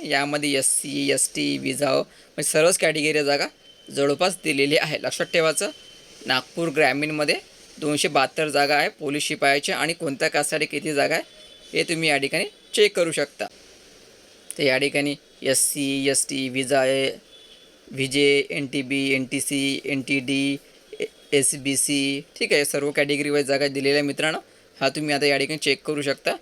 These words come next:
कारण आता जाहिरात जी आहे शंभर टक्के एक नोव्हेंबरपासून सुरू होण्याची जास्तीत जास्त चान्सेस आहेत. तर बघा मित्रांनो, या ठिकाणी पोलीस अधीक्षक कार्यालय छत्रपती संभाजीनगर याच्या पण जागा जाहीर केलेल्या आहे. याची जागा आहे त्रेपन्न. लक्षात ठेवायचं, पोलीस शिपायाच्या एकूण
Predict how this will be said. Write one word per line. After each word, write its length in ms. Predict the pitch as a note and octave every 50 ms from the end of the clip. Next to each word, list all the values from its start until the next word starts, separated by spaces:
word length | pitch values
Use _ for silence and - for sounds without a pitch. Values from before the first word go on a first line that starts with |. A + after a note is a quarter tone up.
| - - _ - _ _ - - -
कारण 200 | C3 C3 C#3 D3+ - -
आता 240 | C3+ C#3 C#3 - D3+
जाहिरात 360 | C#3+ C3+ B2+ C3 C3+ C#3+ D3
जी 140 | D3 C#3 C#3
आहे 180 | C3 C3+ C#3 C#3
शंभर 380 | - - C3+ C3 C3 C3+ D3
टक्के 240 | C#3+ C#3+ - E3 E3+ D4 - - _ _ _ -
एक 240 | - D#3 D3 D3+ -
नोव्हेंबरपासून 520 | D#3 D3 C#3+ C#3 C#3+ C#3 D3 C#3+ - F3+
सुरू 200 | D#3+ - D3+ D3+
होण्याची 300 | D3 C#3+ C#3+ C#3 - D#4 - - - - - - -
जास्तीत 320 | C#3 B2+ - - D3+ C#3+ C3+
जास्त 240 | C#3+ C3+ - -
चान्सेस 440 | G3 - - C3+ C3 C3+ - D#3+ C#3 -
आहेत. 200 | - D3 D3 D3+ - - - - - - - -
तर 60 | D#3 C#3+
बघा 260 | C#3 C#3+ C#3+ F3+ F#3+
मित्रांनो, 400 | G3 G3 F#3 A3 G#3+ A3 A#3+ A#3+
या 240 | A3 E3+ E3+ E3+ F3
ठिकाणी 380 | F3 F#3+ F3+ G3+ G3+ G#3+ A#3+ F4+ - - - - - - - - - - - -
पोलीस 240 | F3 E3+ F3+ F#3
अधीक्षक 480 | - - F3+ E3+ E3+ E3+ - - G#3+ G#3
कार्यालय 320 | - F3+ E3 E3+ E3+ F#3 G#3
छत्रपती 420 | - F#3 E3+ F3+ F3+ E3 F3+ F#3
संभाजीनगर 640 | F3 - E3+ E3+ E3+ F3 E3+ E3+ F3 E3+ D#3 C#3+ C3 A#2 - - - - _ - -
याच्या 200 | D#3 D3 E3+ F3
पण 120 | F#3+ G3
जागा 280 | F3 D#3 D#3 D#3 E3 F#3
जाहीर 300 | E3+ D3+ C#3 C3+ C#3+ D3+ D#3
केलेल्या 320 | - E3 D#3+ D#3+ D#3+ F3 G3
आहे. 80 | F4 - _ _ _ _ _ -
याची 200 | - D3 F3 F3
जागा 240 | E3 D#3 D3 D3 D3 D3+
आहे 100 | F3+ - - _ _ _ _ _ _ _ _ _ - -
त्रेपन्न. 360 | F#3+ F#3+ F#3+ - F#3 E3+ D3+
लक्षात 260 | C3 C3+ - - F3+
ठेवायचं, 300 | - F3+ E3+ E3 E3 F#3+
पोलीस 300 | - - D#3+ D#3+ E3 D#3
शिपायाच्या 440 | - E3+ E3 D#3 D#3+ D#3+ D#3 D#3+ E3+
एकूण 240 | E3 E3 - G#3